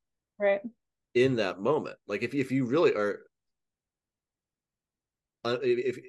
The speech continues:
Speaker 2: yeah, I mean, ju-, just the fact that how unprepared most people are, it's just like, you, you're not gonna be thinking straight.
Speaker 1: Yeah.
Speaker 2: And you might end up with, like, a huge bill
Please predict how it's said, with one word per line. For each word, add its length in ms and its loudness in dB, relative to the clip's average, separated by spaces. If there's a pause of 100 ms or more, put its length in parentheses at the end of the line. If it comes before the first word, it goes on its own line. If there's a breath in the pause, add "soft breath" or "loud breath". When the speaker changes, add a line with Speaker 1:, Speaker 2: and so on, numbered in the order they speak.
Speaker 2:
yeah, 200 -4 (180)
I 60 -10
mean, 100 -4
ju-, 100 -8
just 200 -2
the 80 -8
fact 180 2
that 100 0
how 460 2
unprepared 600 -2
most 220 -6
people 260 -6
are, 340 -2 (640)
it's 160 -6
just 160 -8
like, 260 -4
you, 120 -8
you're 160 2
not 200 2
gonna 100 0
be 80 -4
thinking 400 -12 (220)
straight. 320 -10 (800)
Speaker 1:
Yeah. 180 -4 (380)
Speaker 2:
And 80 -2
you 80 0
might 180 2
end 120 4
up 80 0
with, 100 -2
like, 80 0
a 60 0
huge 460 -4 (480)
bill 480 -2